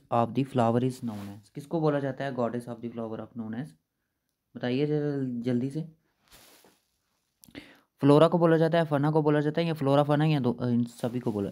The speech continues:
नन, यहाँ किसी को नहीं बोला जाता है। So गाइस, जो goddess of the flower है, वो बोला जाता है आपका फ्लोरा को, ठीक है? फ्लोरा को goddess of the flower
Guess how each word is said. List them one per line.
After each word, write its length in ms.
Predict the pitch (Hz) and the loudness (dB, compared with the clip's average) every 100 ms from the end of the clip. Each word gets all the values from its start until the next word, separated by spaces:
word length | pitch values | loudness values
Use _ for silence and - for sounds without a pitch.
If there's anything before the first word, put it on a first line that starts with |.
| 127 | 2
नन, 360 | 135 131 110 120 | 2 4 0 -2
यहाँ 180 | 127 | -4
किसी 200 | 127 139 | -4 0
को 100 | 143 | 2
नहीं 100 | 139 | 4
बोला 200 | 120 107 | 4 4
जाता 200 | 101 98 | 0 -4
है। 120 | 98 - _ - - - - - | -10 -14 _ -20 -20 -20 -8 0
So 80 | 180 | 4
गाइस, 240 | 196 190 | 4 4
जो 100 | 196 185 - 98 - - - | 2 2 -4 -10 -12 0 6
goddess 320 | 139 151 185 | 8 6 2
of 140 | 185 | 0
the 140 | 151 156 | 0 0
flower 320 | 135 110 107 | 0 2 0
है, 220 | 139 220 - _ _ _ _ _ - | -4 -8 -18 _ _ _ _ _ -8
वो 200 | 135 143 | 4 6
बोला 200 | 143 123 | 8 6
जाता 220 | 117 110 | 4 2
है 60 | 120 | -2
आपका 260 | 120 180 - _ _ | -4 -6 -8 _ _
फ्लोरा 360 | - 104 104 | -4 -4 -4
को, 200 | 101 - - _ _ | -8 -16 -20 _ _
ठीक 140 | 151 | -4
है? 160 | 160 160 _ _ _ _ _ _ | -4 -6 _ _ _ _ _ _
फ्लोरा 280 | 113 113 120 | 2 4 4
को 300 | 143 247 - 117 | 2 0 -2 0
goddess 300 | 113 113 120 | 2 2 -2
of 100 | 110 | -2
the 120 | 120 | 0
flower 220 | 110 123 | 2 0